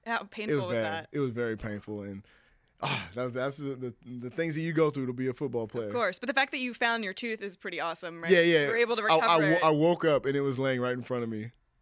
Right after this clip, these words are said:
Speaker 1: Oh
Speaker 2: It was
Speaker 1: my
Speaker 2: bad. We
Speaker 1: God.
Speaker 2: put it in milk. I remember my coach said, "Put it in milk." Went to the hospital, and it was disgusting.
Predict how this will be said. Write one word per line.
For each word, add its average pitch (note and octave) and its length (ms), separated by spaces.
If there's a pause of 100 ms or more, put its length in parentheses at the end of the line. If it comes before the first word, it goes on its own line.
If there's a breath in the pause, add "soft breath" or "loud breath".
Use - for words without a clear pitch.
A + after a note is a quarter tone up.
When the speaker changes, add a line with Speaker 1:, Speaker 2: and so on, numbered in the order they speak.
(200)
Speaker 1:
Oh G3+ 220
Speaker 2:
It - 60
was A#2 100
Speaker 1:
my G#2 80
Speaker 2:
bad. A2 200
We A#2 60
Speaker 1:
God. B2+ 60
Speaker 2:
put E3+ 140
it D#3+ 80
in C#3+ 120
milk. D#3+ 260
I - 40
remember D3 280
my C3+ 120
coach C#3 220
said, C3 160
"Put F#3+ 160
it E3 80
in D#3+ 100
milk." E3 320 (300 loud breath)
Went C3+ 160
to D3+ 60
the B2+ 100
hospital, C#3 580 (480 soft breath)
and G2 260 (220)
it G#2+ 60
was G2+ 160
disgusting. F#2+ 460